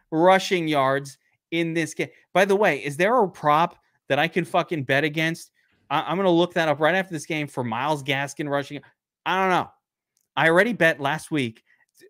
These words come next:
The easiest bet I've ever cashed over at Sharp Bets, John, was Damian Snacks Ha-, uh, Snacks Harris under fifty-four yards on Monday night, on that Tampa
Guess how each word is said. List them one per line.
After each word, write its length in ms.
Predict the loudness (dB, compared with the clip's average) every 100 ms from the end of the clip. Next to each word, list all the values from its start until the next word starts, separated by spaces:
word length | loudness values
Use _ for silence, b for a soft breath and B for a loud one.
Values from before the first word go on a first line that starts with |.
| _ _ -8
The 220 | -6 -6
easiest 380 | -4 -4 -4 0
bet 140 | 2
I've 160 | 2 -2
ever 220 | -4 -6
cashed 400 | -6 -10 -10 -8
over 220 | -8 -6
at 80 | -8
Sharp 280 | -6 -6 -4
Bets, 260 | -6 -8 -8
John, 320 | -6 -6 -10 _ _ _ _ _
was 360 | -4 -2 -2 -6 -8
Damian 460 | -4 -2 -2 -4 -6
Snacks 480 | -6 -4 -4 -6
Ha-, 220 | -8 -8 -4
uh, 200 | -4 -4 -6 -20
Snacks 400 | -8 -6 -6 -4
Harris 380 | -2 -2 -6 -12 _ _ _
under 260 | -2 0 0
fifty-four 720 | 0 -2 -2 -8 -6 0 0
yards 540 | 2 2 2 0 -4 -18 _ _ _
on 200 | -2 0
Monday 340 | 0 -2 -4 -4
night, 220 | -4 -2
on 140 | -2 0
that 220 | -2 -2
Tampa 420 | -4 -2 -4